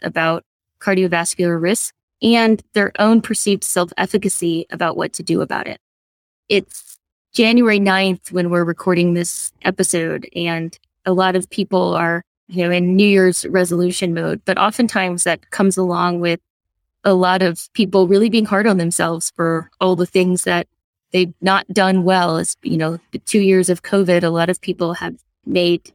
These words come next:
changes in their lifestyle and diets that they aren't particularly proud of.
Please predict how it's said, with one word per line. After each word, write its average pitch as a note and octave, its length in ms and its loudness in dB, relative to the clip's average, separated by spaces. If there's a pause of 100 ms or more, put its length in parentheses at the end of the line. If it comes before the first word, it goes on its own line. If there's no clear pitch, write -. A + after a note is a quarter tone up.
changes A3+ 400 2
in F#3+ 120 2
their F3+ 120 2
lifestyle F3 440 0
and E3+ 100 -2
diets E3 300 -2
that F#3 120 -6
they G3 120 2
aren't G3+ 160 -2
particularly G3 420 0
proud F2+ 260 -6
of. - 200 -10